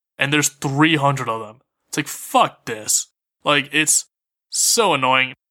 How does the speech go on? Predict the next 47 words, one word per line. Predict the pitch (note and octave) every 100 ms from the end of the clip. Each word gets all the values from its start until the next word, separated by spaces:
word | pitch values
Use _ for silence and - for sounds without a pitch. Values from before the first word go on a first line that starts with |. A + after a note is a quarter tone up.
| _ _ _ _ _ _ _ -
I | F3
may-, | D#3+ F#3+ D#3
maybe | F#3 G3+ F3+
I'm | D#3
just | D3 -
tired | D3 D3 D3
of | D3
it, | C3+
and | C3
I'm | B2+
seeing | C#3+ C3+
all | C3
the | B2+
strings | - - B2 C3 B2+
and | B2
stuff | - B2+ B2+ - _ _ -
with | B2+
these | C3
Arkham | C3 B2 C3
games, | C3 C3 B2+ - _ _ _
'cause | D#3
there's | D3 C#3
definitely | D#3 D#3
a |
lot | C#3 C#3
of |
stuff | D3+ C#3
that's | B2+ C3
repeated | - C#3 C3 C3 C3
that | B2+ B2
I | C3 C3
enjoyed | C#3 B2+ C3 C3
in | C3
the | B2
first | C3 B2+ C#3
one, | B2+
but | A#2+
not | A#2+ A#2+ A#2 - -
the | - B2
third | C#3 B2 -
time, | C3 C3 B2+
'cause | C3+
it | B2
hasn't | B2+ A#2+
changed | - B2 B2+ C3+
at |
all. | C3 C3+ C3+